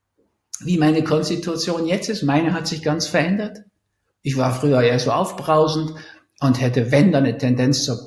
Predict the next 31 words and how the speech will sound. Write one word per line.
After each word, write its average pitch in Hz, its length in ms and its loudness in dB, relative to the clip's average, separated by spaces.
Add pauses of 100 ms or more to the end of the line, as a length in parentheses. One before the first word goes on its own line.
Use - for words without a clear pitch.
(320)
Hochdruck 160 400 2
gehabt. 151 400 -6 (220)
Bei 113 100 -2
meinen 127 260 4
vielen 143 400 2
Musterungen, 165 520 0
mir 120 180 -2
zehn 151 220 -2
Jahre 131 260 0
gemustert 151 460 -4
<laughs> - 20 -8
worden - 260 -10
bei 139 120 4
der 147 80 2
Bundeswehr, 151 640 -2 (360)
die 135 80 -8
wollten 127 240 2
mich 127 160 4
unbedingt 127 400 2
haben, 143 240 0
konnte 139 220 2
ich 135 80 -2
gar 127 120 0
nicht 135 120 -2
verstehen, 147 380 -4
weil 123 120 -4
ich 127 140 -8
wollte 131 160 -4
sie - 80 -8
überhaupt 123 320 -2
nicht. 180 160 -6